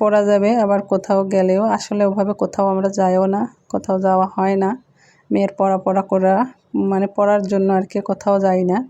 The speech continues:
তো যাই হোক, এটা হচ্ছে যে থ্রি পিস, ওটা তো সালোয়ার আর এটা ওড়না,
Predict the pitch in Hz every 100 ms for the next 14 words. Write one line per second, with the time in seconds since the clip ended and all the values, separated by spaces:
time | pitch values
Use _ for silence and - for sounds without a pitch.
0 | _ _ _ _ _ _ _ _ _ _
1 | _ _ - 247 240 226 233 233 240 254
2 | _ - 220 214 220 208 220 208 214 214
3 | - 208 202 240 240 202 202 202 202 202
4 | - 202 202 233 240 220 196 190 196 196
5 | 196 185